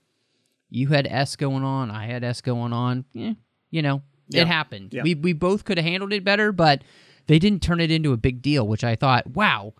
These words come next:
Speaker 1: how revolutionary." Two adults having an adult conversation, both saying, "Hey, you know what, we both screwed up. It's cool."
Speaker 2: Whatever, let's move on. It, yeah, that was a fantastic,
Speaker 1: <laughs>
Speaker 2: uh, scene. And it, it plays really well into both of their characters and, and the situation as a whole. It doesn't feel forced in any way. It feels like
Speaker 1: Mm-hmm.
Speaker 2: this is a conversation that these people would get to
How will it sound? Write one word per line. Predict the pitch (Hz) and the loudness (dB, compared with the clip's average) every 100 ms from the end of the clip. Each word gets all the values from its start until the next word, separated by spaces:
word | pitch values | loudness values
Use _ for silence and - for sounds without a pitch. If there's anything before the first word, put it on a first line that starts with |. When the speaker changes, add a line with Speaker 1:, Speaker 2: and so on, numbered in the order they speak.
| - | -4
Speaker 1:
how | 214 214 | 0 0
revolutionary." | 214 185 180 175 151 113 107 | -2 -2 -2 -2 -4 -4 -6
Two | 107 208 220 | -8 -6 -4
adults | 190 165 160 - | -4 -2 -2 -4
having | 143 123 123 | -6 -4 -6
an | |
adult | 127 160 156 | -6 -6 -8
conversation, | 165 143 135 139 135 131 123 | -8 -8 -6 -6 -6 -6 -4
both | 139 143 | -4 -4
saying, | 151 135 151 | -4 -4 -4
"Hey, | 202 | -6
you | 170 | -4
know | 180 | -2
what, | 190 | -2
we | 160 | -2
both | 180 180 | -4 -4
screwed | - 151 151 | -4 -2 2
up. | 170 - _ _ _ _ _ _ - | 0 -2 _ _ _ _ _ _ -8
It's | 147 | -8
cool." | - 139 101 | -6 -8 -6
Speaker 2:
Whatever, | 151 151 139 127 | -4 -2 -2 -2
let's | 127 127 | -6 -6
move | 139 127 | -6 -4
on. | 127 127 | -6 0
It, | 180 170 | 2 6
yeah, | 175 151 | 4 4
that | 165 | 2
was | 202 | 2
a | 143 | 0
fantastic, | - 139 127 - - - 190 117 190 - | 0 -2 -4 -4 -4 -2 -4 -2 -6 -4
Speaker 1:
<laughs> | 160 | -6
Speaker 2:
uh, | 123 120 | -6 -6
scene. | 120 - 143 131 120 - - - _ _ | -6 -4 -2 -4 -6 -12 -20 -20 _ _
And | 208 285 262 | 2 2 2
it, | 240 | -2
it | 202 | -4
plays | - 240 247 | -2 -2 -2
really | 165 202 202 | -4 -4 -2
well | 202 196 | -2 -2
into | 170 151 | -4 -4
both | 151 147 | -4 -2
of | 143 | -2
their | 135 | -2
characters | 127 139 135 135 | 0 -2 -2 -4
and, | 131 131 | -4 -6
and | 135 135 | -6 -6
the | |
situation | - 135 139 127 123 | -4 -4 -4 -4 -4
as | 123 | -6
a | 127 | 0
whole. | 175 135 | 0 0
It | |
doesn't | 123 175 160 | 0 -4 -4
feel | 165 151 139 | -4 -4 -4
forced | 135 143 135 139 139 | -6 -4 -2 -2 -4
in | 135 | -4
any | 131 127 | -2 -2
way. | 123 123 | -4 -4
It | 120 135 | -6 -10
feels | - 180 160 | -6 -4 -2
like | 135 131 - | -2 -4 -6
Speaker 1:
Mm-hmm. | 107 101 104 | -8 -6 -2
Speaker 2:
this | 156 | -2
is | 156 156 | -2 -4
a | |
conversation | 156 156 151 143 143 131 135 | -2 -2 -2 -2 -2 -4 -6
that | 131 131 | -8 -8
these | 127 | -10
people | 143 135 139 | -10 -8 -6
would | 139 | -6
get | 135 120 | -8 -8
to | 131 123 120 | -6 -6 -8